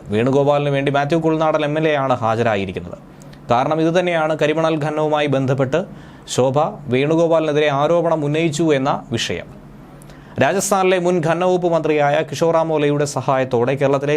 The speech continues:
ധാതുക്കളെല്ലാം കവർന്നെടുത്ത് വേണുഗോപാൽ കോടികൾ ഉണ്ടാക്കി എന്നുള്ള ആരോപണമാണ് ശോഭാ സുരേന്ദ്രൻ മലയാളി വാർത്തയോടടക്കം പ്രതികരിച്ചത്. രണ്ടായിരത്തി നാലിൽ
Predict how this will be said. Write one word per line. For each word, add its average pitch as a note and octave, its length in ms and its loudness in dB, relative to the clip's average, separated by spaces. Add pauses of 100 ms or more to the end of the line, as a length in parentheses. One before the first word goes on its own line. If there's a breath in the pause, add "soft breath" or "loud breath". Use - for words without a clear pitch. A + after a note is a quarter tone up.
(120)
ധാതുക്കളെല്ലാം D3 600 0 (140)
കവർന്നെടുത്ത് C#3+ 640 0
വേണുഗോപാൽ C#3 500 0 (100)
കോടികൾ D#3 440 2
ഉണ്ടാക്കി D3 440 0
എന്നുള്ള C#3 200 2 (120)
ആരോപണമാണ് C3+ 600 0
ശോഭാ B2 260 -2
സുരേന്ദ്രൻ C3 380 0
മലയാളി D#3 320 2
വാർത്തയോടടക്കം C#3 720 0
പ്രതികരിച്ചത്. G#2 540 -2 (760 loud breath)
രണ്ടായിരത്തി F3 500 2
നാലിൽ D3 280 0